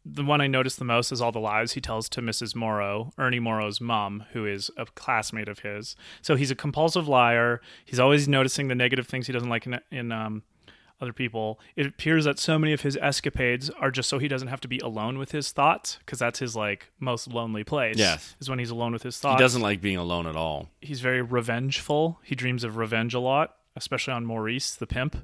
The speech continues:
Speaker 1: He's always dreaming of something great elsewhere, like, in a different time, in a different place, things will be better, but he has no, like, way to get there. And he hates phonies.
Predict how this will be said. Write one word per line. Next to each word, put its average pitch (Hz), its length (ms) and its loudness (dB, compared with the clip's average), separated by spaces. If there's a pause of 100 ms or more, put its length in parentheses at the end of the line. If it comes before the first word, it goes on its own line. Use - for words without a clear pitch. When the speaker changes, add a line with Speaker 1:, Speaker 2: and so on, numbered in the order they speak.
(120)
Speaker 1:
He's 156 260 2
always 139 300 4
dreaming 139 400 2
of 131 100 -2
something 131 380 -4
great 120 340 2
elsewhere, 151 720 0 (300)
like, 110 180 -4
in 123 80 -4
a 123 60 -2
different 120 280 -6
time, 120 320 0
in 120 80 -4
a 117 60 -4
different 113 300 -6
place, 117 480 -2 (120)
things 135 240 -6
will 113 120 -2
be 117 100 -2
better, 120 420 0 (200)
but 131 100 -2
he 131 60 2
has 135 240 2
no, 120 180 0
like, 117 160 -2
way 117 300 -2
to 123 120 -12
get 110 300 -4
there. 160 380 2
And 143 160 2
he 151 100 2
hates 160 320 2
phonies. 117 580 -2